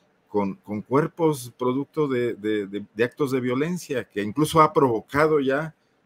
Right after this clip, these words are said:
problemas de hedores y contaminaciones en toda la zona de alrededor y ha motivado reportajes. O sea, Guanajuato está viviendo una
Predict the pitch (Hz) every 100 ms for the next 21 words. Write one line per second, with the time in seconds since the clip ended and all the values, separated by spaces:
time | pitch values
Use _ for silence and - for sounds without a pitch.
0 | _ 107 107 120 135 139 143 - - 104
1 | 101 98 113 139 147 143 107 101 92 98
2 | 101 101 127 139 120 104 120 120 107 120
3 | 117 101 90 92 95 104 135 151 - _
4 | _ _ 101 113 113 101 98 101 104 101
5 | 95 87 82 87 82 90 85 - 85 -
6 | _ _ _ 104 110 117 156 - 156 151
7 | 151 151 147